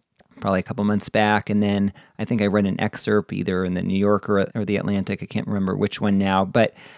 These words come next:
that was one that I tend to like nonfiction, and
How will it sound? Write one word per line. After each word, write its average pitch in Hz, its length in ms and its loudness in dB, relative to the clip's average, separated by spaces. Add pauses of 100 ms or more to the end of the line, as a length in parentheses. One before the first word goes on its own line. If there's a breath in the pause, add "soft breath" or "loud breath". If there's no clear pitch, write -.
(160 loud breath)
that 127 260 4
was 113 160 0
one 107 160 2
that 104 180 0 (160)
I 110 160 0
tend 127 280 -2
to 107 80 2
like 104 280 2
nonfiction, 110 840 0
and 101 280 2